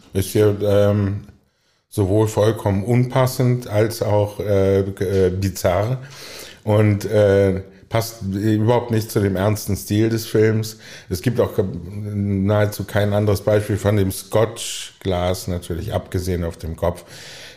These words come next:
ähm, was auch, äh, bizarr und auch unpassend ist, weil, ähm, bei der grotesken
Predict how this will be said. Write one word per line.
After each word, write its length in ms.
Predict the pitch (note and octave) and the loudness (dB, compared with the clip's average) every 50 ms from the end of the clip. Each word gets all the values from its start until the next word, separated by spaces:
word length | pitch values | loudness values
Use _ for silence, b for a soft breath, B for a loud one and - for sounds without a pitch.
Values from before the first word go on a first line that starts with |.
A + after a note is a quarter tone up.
| B - | B -6
ähm, 320 | - G2+ G2 F#2+ F#2+ F#2 E2+ | -2 0 0 2 2 2 2
was 180 | G#2 G#2 - | 0 0 0
auch, 320 | - A#2+ B2+ A#2+ - - - | 0 0 0 0 -2 -4 -2
äh, 220 | - G#2 G2+ G2 F2 | 0 2 2 2 2
bizarr 380 | F#2 F#2+ F2 - - G2+ F#2+ G2 | 0 -4 -4 -2 -2 0 0 0
und 140 | F#2+ G2 - | 0 0 0
auch 340 | - A#2+ C3 B2 C3 C#3 | 2 2 2 2 0 -4
unpassend 680 | - A2 G#2 G2 E2+ - - E2+ D2+ - - F2 D#2 D2 | -4 -2 0 0 -2 -2 -4 -6 -6 -4 -6 -6 -8 -6
ist, 300 | - F#2 G#2+ A#2+ - B B B B B B B B | -4 -4 -4 -6 -6 B B B B B B B B
weil, 420 | - F2+ F#2+ F#2+ F#2+ G2+ G2 - - | -2 0 2 2 2 0 -2 -4 -4
ähm, 560 | G#2 G2+ G2+ G#2 G2+ G2+ G2+ G2+ G2+ G2 F#2+ F#2+ b b b b b b b b b b _ _ _ _ | -2 2 2 4 4 4 4 2 2 0 0 -2 b b b b b b b b b b _ _ _ _
bei 140 | - F#2+ F#2 | -2 0 0
der 160 | F2 F#2 F2+ | 2 0 -2
grotesken 1000 | F#2 F#2 G2+ G2+ G2 - A#2 A2 A2 - - - - G#2+ G2+ G2 G2+ G2+ G2+ | 0 0 -2 -2 0 2 0 0 0 -2 -6 -4 -2 0 0 2 0 -2 -4